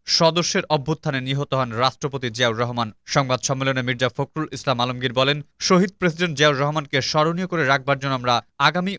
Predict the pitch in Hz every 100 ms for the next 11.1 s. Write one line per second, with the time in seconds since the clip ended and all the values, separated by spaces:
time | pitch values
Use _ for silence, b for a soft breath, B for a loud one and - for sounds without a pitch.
0 | 165 156 160 156 - 139 143 165 170 170
1 | - 117 175 175 - 139 151 - 139 151
2 | 147 139 135 131 - 127 117 147 139 117
3 | 120 110 131 113 _ 156 143 160 165 185
4 | 208 220 170 175 165 170 165 196 175 143
5 | 135 143 139 147 156 156 143 135 131 123
6 | 135 123 131 131 123 117 117 127 110 139
7 | 117 120 117 117 120 - 113 117 110 -
8 | _ 131 175 214 - 247 175 196 175 170
9 | 170 165 - - 170 160 196 202 165 170
10 | 170 151 151 143 151 147 147 143 - 170